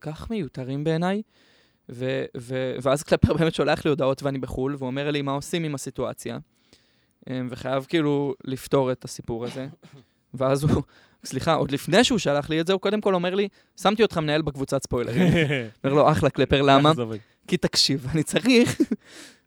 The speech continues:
Speaker 1: אמ, ואז
Speaker 2: תמיד,
Speaker 1: קיבלתי גם
Speaker 2: תמיד היה את
Speaker 1: ניהול
Speaker 2: הכלל
Speaker 1: שם.
Speaker 2: של בלי פוליטיקה, פשוט אף פעם לא הקפדנו עליו. תמיד היה, כי
Speaker 1: זהו.
Speaker 2: זה היה בקטנה, אבל
Speaker 1: אז עכשיו קיבלתי עוד מעט.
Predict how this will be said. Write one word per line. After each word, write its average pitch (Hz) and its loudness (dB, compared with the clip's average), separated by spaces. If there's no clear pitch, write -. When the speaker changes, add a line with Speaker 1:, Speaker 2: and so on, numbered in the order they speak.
Speaker 1:
אמ, 147 -2
ואז 156 4
Speaker 2:
תמיד, 143 4
Speaker 1:
קיבלתי 165 6
גם 156 0
Speaker 2:
תמיד 139 0
היה 247 4
את 143 0
Speaker 1:
ניהול 135 2
Speaker 2:
הכלל 185 2
Speaker 1:
שם. 127 2
Speaker 2:
של 156 2
בלי 139 0
פוליטיקה, 120 -2
פשוט 113 -8
אף 160 -4
פעם 170 -4
לא 143 2
הקפדנו 131 -6
עליו. 131 -6
תמיד 139 -2
היה, 135 4
כי 139 4
Speaker 1:
זהו. 131 0
Speaker 2:
זה 127 0
היה 135 0
בקטנה, 113 -6
אבל 139 -12
Speaker 1:
אז 131 -4
עכשיו 147 2
קיבלתי 143 4
עוד 135 4
מעט. 135 2